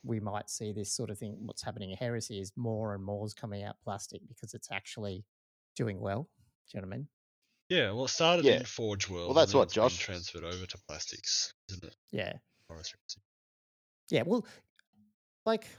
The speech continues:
Speaker 1: well, I don't know. Do you guys think, like, to me, the old world isn't Games Workshop. It's not Forge World, even though it's resin.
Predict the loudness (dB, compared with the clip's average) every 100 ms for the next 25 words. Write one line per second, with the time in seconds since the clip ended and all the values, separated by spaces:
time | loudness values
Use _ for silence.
0 | 0 2 4 4 4 4 2 2 4 2
1 | 0 0 0 0 2 4 4 6 6 6
2 | 4 2 -2 -2 -2 -2 -2 -4 -4 -8
3 | -8 -10 -10 -8 -6 -4 -6 -8 -10 -12
4 | -6 -2 0 -2 -2 -2 0 0 -2 -8
5 | -10